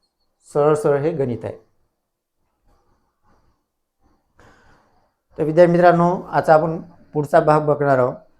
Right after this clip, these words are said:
तर विद्यार्थी मित्रांनो, दशांश अपूर्णांकाला दहा, शंभर किंवा हजारने, म्हणजे अशा दहाच्या पटीतने जेव्हा आपण गुणतो, तेव्हा आपल्याला प्रत्यक्ष गुणाकार करण्याची गरज नसते. तर यामध्ये रूल्स, म्हणजे नियम असा आहे विद्यार्थी मित्रांनो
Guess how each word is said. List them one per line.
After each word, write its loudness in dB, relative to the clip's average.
तर -8
विद्यार्थी -2
मित्रांनो, -4
दशांश -6
अपूर्णांकाला 2
दहा, -2
शंभर -6
किंवा -2
हजारने, -2
म्हणजे -6
अशा -4
दहाच्या 0
पटीतने -12
जेव्हा 6
आपण 0
गुणतो, -6
तेव्हा 6
आपल्याला 4
प्रत्यक्ष -4
गुणाकार -2
करण्याची -4
गरज -4
नसते. -12
तर -18
यामध्ये 2
रूल्स, -2
म्हणजे -6
नियम -4
असा -2
आहे 2
विद्यार्थी -2
मित्रांनो -4